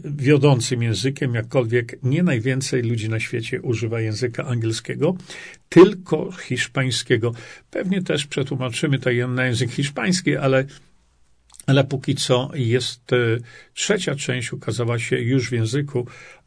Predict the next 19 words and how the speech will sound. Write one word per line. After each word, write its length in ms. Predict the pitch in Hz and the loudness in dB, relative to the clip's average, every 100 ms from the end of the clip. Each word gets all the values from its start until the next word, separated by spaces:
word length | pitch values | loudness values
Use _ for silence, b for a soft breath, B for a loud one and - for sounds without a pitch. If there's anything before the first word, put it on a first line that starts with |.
| - | -2
angielskim 960 | 156 175 147 135 135 127 - 139 131 | 2 2 4 4 4 2 0 0 0
i 200 | 143 123 | -2 -2
w 100 | 113 | -2
tej 180 | - 123 | -4 -6
chwili 260 | 117 123 117 | -6 -8 -8
kończone 420 | 139 127 123 127 | -6 -6 -6 -8
jest 160 | 131 - | -8 -6
tłumaczenie 520 | 131 123 151 135 131 | -6 -6 -6 -4 -2
na 140 | 135 | 0
język 400 | 135 135 123 127 | 2 2 2 0
włoski. 500 | 113 156 131 - - - - B B B | 4 4 4 0 -10 -18 -18 B B B
Szanowni 440 | - - 185 190 196 | -4 0 2 2 0
państwo, 500 | 214 185 202 185 180 - _ _ - _ | 0 0 4 4 2 -6 _ _ -20 _
wrócę 460 | 131 123 262 - 294 | -4 0 0 0 -2
teraz 460 | 262 214 208 151 | 0 2 2 2
do 340 | 123 143 151 185 180 - - | 2 4 4 2 0 -6 -6
tematu, 800 | - 151 139 113 - 123 147 254 | 2 4 4 2 0 0 2 -2
który 320 | - - 139 135 | -6 -2 0 2
poruszyliśmy, 920 | 143 127 123 - 143 120 127 123 | 0 -2 -2 -2 -2 -4 -4 -4